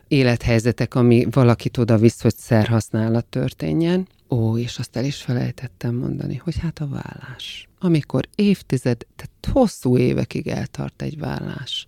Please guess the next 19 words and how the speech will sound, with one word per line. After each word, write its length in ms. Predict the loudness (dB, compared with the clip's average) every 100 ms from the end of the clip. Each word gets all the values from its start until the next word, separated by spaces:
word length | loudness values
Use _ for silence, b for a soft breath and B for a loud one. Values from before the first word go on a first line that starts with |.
| _
Tehát 320 | -10 -4 -4
én 140 | 0 0
öt-tíz 480 | 0 -2 -4 -4 -4
évig. 640 | -4 -4 -6 -6 -10 -20 _
És 160 | -8 0
amiben 320 | 2 4 4
ott 280 | 4 2 -2
felőrlődik 760 | 0 4 4 4 2 -2 -4 -6
a 60 | -6
gyerek 400 | -4 -4 -6 -10
is, 160 | -8
nem 180 | -4 -4
csak 220 | -4 -8
a 40 | -10
szülők, 520 | -4 0 2 2 0
hanem 380 | -4 0 2 2
a, 240 | 0 -2
a 100 | -6
gyerekek. 800 | -4 0 -2 -4 -8 -12 -12 -20